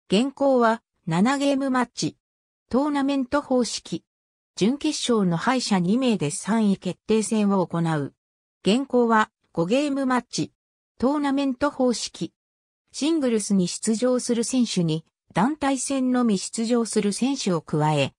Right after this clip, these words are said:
各チーム三名で構成する。五試合を行い、三試合選手したチームが勝利。第一試合、第二試合、第四試合、第五試合は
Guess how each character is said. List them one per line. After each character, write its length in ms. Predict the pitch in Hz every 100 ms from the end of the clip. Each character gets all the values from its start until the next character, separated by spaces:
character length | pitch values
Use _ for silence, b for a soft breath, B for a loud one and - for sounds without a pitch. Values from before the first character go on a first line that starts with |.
| _ _
各 260 | 208 -
チ 180 | - 320
ー 120 | 330
ム 80 | 220
三 300 | 226 254 247
名 180 | 214 180
で 140 | 156
構 240 | - 170 196
成 200 | 220 202
す 200 | - 156
る。 160 | 151 - _ _ _ _
五 140 | - 196
試 400 | - 339 320 226
合 40 |
を 60 | 180
行 160 | 180
い、 280 | 175 165 165 _ _
三 300 | - 202 294
試 200 | - 277
合 120 | 262
選 240 | 247 262 247
手 160 | -
し 100 | 196
た 140 | 220 208
チ 220 | 269 277
ー 40 |
ム 140 | 220 170
が 80 |
勝 340 | 156 - 214 160
利。 220 | 165 - _ _ _ _ -
第 320 | 262 302 190
一 20 |
試 340 | 165 - 254 208
合、 140 | 170 - _ -
第 280 | 254 320
二 140 | 226 202
試 180 | 254 220
合、 60 | 165 170 _ -
第 280 | 269 294
四 200 | 254 240
試 240 | 247 - 226
合、 60 | 175 160 _ _
第 260 | 269 302
五 140 | 214 185
試 160 | -
合 180 | 247 196
は 220 | 160 160